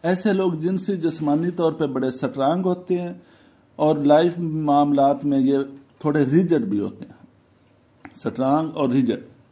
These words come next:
उसके बाद लाइफ के बाद हम आ जाते हैं, ये बेसिक है लाइफ की। अगर जजीरा हो, क्रास हो, मुरब्बा हो, तो इसका मतलब है आप हादसात से बच जाएंगे।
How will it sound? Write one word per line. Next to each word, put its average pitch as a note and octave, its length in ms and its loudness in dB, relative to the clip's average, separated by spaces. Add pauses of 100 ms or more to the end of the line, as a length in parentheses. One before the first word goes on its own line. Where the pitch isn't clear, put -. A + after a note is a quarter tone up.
(1300)
उसके A#3+ 320 0
बाद A#3 320 4
लाइफ E3 360 4
के A3+ 100 0
बाद F3+ 320 0
हम D#3 240 -4
आ C3+ 140 2
जाते D3 320 0
हैं, D3+ 100 -2
ये G#3+ 340 2
बेसिक F#3+ 600 -2
है E3 120 -2
लाइफ A#2 240 0
की। B2+ 180 0 (460)
अगर D#3+ 280 2
जजीरा D3 560 4
हो, D#3 420 0
क्रास D#3+ 500 0
हो, D3 360 -2 (300)
मुरब्बा D#3 520 2
हो, E3 240 2
तो E3 180 -8 (100)
इसका D#3+ 320 -2
मतलब C#3 460 0
है C3 80 0
आप A#2+ 240 -2
हादसात D3+ 480 -2
से G3 120 -4
बच D3 280 -4
जाएंगे। C3 420 -2